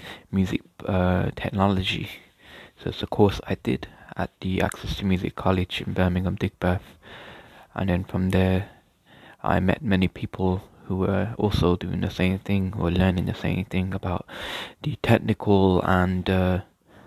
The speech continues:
uh, theoretical aspect of sound. And, uh,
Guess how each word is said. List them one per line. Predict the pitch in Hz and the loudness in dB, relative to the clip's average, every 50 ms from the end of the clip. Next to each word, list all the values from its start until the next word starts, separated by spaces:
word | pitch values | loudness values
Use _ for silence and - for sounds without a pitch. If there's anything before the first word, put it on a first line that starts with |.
| - _ _ _ _ - - - - - - - - - - | -20 _ _ _ _ -20 -20 -18 -16 -16 -14 -12 -12 -8 -4
uh, | - 90 - - | -2 0 -2 -2
theoretical | - - 113 104 98 98 104 - - - - - - - - - - - | 0 2 4 6 6 6 4 2 0 -6 -6 -4 -4 -2 -4 -4 -2 -2
aspect | 95 - - - - - - - - - - | -2 -2 -4 -6 -4 -4 -4 -6 -8 -10 -8
of | - 90 - | -8 -6 -6
sound. | - - - 95 92 90 92 92 92 85 - - - _ _ _ _ - - - - - - - - - - - - - _ _ _ _ _ _ _ _ _ _ _ _ _ _ _ _ _ _ _ _ _ _ _ _ _ _ _ _ - - _ _ _ _ _ _ _ _ _ - - - - _ - | -2 2 4 4 4 4 2 0 0 -2 -6 -10 -16 _ _ _ _ -20 -20 -20 -20 -20 -20 -20 -20 -20 -20 -20 -20 -20 _ _ _ _ _ _ _ _ _ _ _ _ _ _ _ _ _ _ _ _ _ _ _ _ _ _ _ _ -20 -20 _ _ _ _ _ _ _ _ _ -20 -20 -20 -12 _ 0
And, | - 101 101 98 98 98 - 104 | 2 4 4 4 2 2 4 4
uh, | 101 101 101 98 98 98 101 107 - | 6 6 6 6 6 6 4 2 2